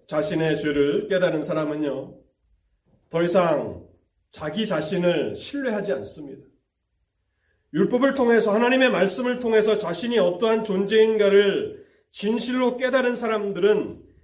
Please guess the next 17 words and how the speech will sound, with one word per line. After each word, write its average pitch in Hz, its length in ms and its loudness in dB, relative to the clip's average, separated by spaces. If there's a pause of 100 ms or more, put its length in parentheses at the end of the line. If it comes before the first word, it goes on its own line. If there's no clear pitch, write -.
(260)
자신을 233 440 0
신뢰하지 254 540 2
않고 185 240 0
자신을 196 460 -2
자랑하지 214 560 -4
않습니다. 156 560 -8 (2250)
자신에게는 180 920 0 (580)
자랑할 196 500 2
것이 208 240 2
아무것도 190 500 -2
없고 147 720 -6 (280)
신뢰할 233 520 0
것이 190 260 -4
아무것도 165 560 0
없음을 147 380 -4
알기 135 340 -6
때문입니다. 160 520 -6